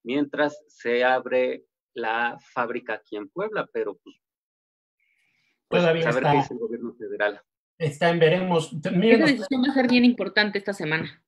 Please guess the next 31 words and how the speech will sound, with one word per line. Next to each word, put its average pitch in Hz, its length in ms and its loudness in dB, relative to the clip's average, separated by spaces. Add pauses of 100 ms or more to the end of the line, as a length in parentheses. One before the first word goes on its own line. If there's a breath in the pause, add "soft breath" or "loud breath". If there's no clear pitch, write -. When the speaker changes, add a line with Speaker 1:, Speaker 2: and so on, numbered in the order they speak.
(340)
Speaker 2:
Sí, 175 240 -2
por 160 120 6
lo 165 100 6
menos 226 260 2
esta 233 220 0
semana. 185 400 -2
Bueno, 202 260 -2 (280 loud breath)
la, 156 280 -4
yo 180 200 -6
creo 220 220 -2
que, 156 580 0
eh, 151 40 0
mucho 202 280 -2
decía 170 300 -2
que, 147 220 -10
que 151 100 -6
el 143 100 -2
comportamiento 151 840 -2
de 160 100 4
los 135 220 -4
poblanos 151 520 -2
tenía 147 260 -4
que 160 100 -8
medirse 147 440 -6
realmente 147 440 -4
en 143 80 -2
este 147 220 -4
fin 156 180 -4
de 151 100 -2
semana, 139 520 -6
entre, 143 380 -4